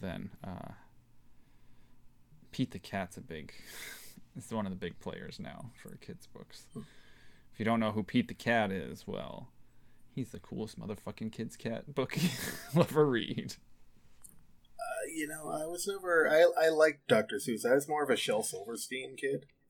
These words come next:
Speaker 1: Ah.
Speaker 2: I really liked all those poems and the pictures. I know it's kinda similar to your, um, Tim Burton book, but, you know, it's more silly
Speaker 1: Yeah.
Speaker 2: than grotesque, I guess.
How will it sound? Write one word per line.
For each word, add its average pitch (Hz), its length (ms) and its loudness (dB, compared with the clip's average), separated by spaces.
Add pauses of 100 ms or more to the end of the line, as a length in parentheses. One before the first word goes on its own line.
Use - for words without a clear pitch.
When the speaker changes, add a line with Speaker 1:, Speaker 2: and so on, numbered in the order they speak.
Speaker 1:
Ah. 104 340 -4
Speaker 2:
I - 40 0
really 107 300 4
liked 110 260 2
all 101 140 0
those 98 240 -6
poems 98 560 0
and 85 160 -6
the 82 140 -10 (120)
pictures. - 500 -14
I 95 80 -6
know 98 160 -8
it's - 140 -8
kinda 104 300 -4
similar 98 500 -6
to - 120 -6
your, 98 260 -8 (200)
um, 87 100 -10 (680)
Tim 104 240 6
Burton 104 440 -2
book, 90 300 -2 (100)
but, 87 200 -6 (120)
you 80 100 -12
know, 80 180 -8
it's - 200 -12
more 85 320 -6 (140)
silly 107 400 0
Speaker 1:
Yeah. - 100 -4
Speaker 2:
than 87 220 -6 (500)
grotesque, - 600 -6
I - 280 -10
guess. - 220 -12